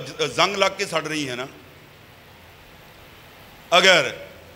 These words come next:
आपके पास गाड़ी और आप किसी को बैठा के ले आते हैं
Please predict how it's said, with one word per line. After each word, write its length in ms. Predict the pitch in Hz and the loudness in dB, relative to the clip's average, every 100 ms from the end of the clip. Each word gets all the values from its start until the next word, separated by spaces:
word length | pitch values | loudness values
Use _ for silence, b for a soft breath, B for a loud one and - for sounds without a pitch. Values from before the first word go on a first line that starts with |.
| - 147 | -6 2
आपके 380 | 175 180 196 | 2 2 -2
पास 360 | 190 180 180 - | -2 0 -2 -2
गाड़ी 260 | 151 156 185 | -2 -2 0
और 120 | 185 | -2
आप 140 | 180 175 | -2 -8
किसी 160 | 165 | -14
को 120 | 175 175 | -10 -10
बैठा 340 | 151 131 143 | -6 0 0
के 180 | 147 180 | -2 -4
ले 200 | 160 156 | 0 0
आते 300 | 156 165 151 | 0 -4 -6
हैं 360 | 135 151 170 | -6 -8 -10